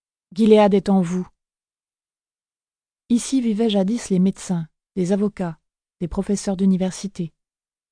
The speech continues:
Il n'y a plus d'avocats, et l'université est fermée. Luc et moi nous promenions ensemble, parfois, le long de ces rues.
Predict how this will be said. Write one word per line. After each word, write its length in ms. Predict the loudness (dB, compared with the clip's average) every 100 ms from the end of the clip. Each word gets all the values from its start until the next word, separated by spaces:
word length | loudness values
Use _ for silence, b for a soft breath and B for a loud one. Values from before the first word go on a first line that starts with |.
| _ _ _
Il 140 | -2 0
n'y 80 |
a 40 | 0
plus 200 | -2 -2
d'avocats, 480 | -2 -4 -10 -12 -12 _ _ _
et 60 | -4
l'université 640 | 0 0 0 -6 -8 -2
est 60 | -2
fermée. 420 | -2 -4 -4 -6 _ _ _ _ _ _ _ _ _ _ _ _ _ _ _ -2
Luc 300 | 2 2 4
et 40 |
moi 280 | 4 4 2
nous 120 | 0
promenions 440 | -2 -2 0 2 0
ensemble, 580 | -4 -6 -6 -6 -6 _
parfois, 480 | -10 -10 -10 -12 -12 _ _ _
le 120 | -4
long 140 | -2 -2
de 120 | -4
ces 180 | -8 -10
rues. 200 | -12